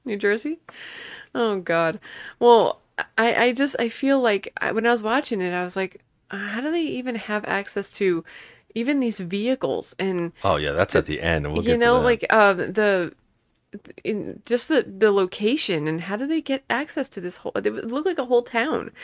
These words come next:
Speaker 1: And I know that they didn't have it in the budget to build such a thing, so it was there already. So,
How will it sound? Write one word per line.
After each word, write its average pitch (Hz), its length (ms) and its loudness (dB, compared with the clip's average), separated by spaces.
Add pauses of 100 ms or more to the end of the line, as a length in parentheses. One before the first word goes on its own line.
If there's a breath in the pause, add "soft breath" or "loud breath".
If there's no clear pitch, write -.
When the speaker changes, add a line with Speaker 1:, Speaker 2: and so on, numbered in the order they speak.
(200 loud breath)
Speaker 1:
And 226 100 2
I 226 60 6
know 240 300 6
that 190 120 2
they 190 100 4
didn't 180 180 0
have 185 200 2
it 175 60 0
in 175 100 0
the 170 60 -2
budget 170 340 0
to 180 120 -6
build 190 500 2
such - 240 -2
a 151 60 -4
thing, - 340 -4
so 180 160 0
it 160 40 0
was 180 140 0
there 226 300 2
already. 170 460 2
So, 165 340 4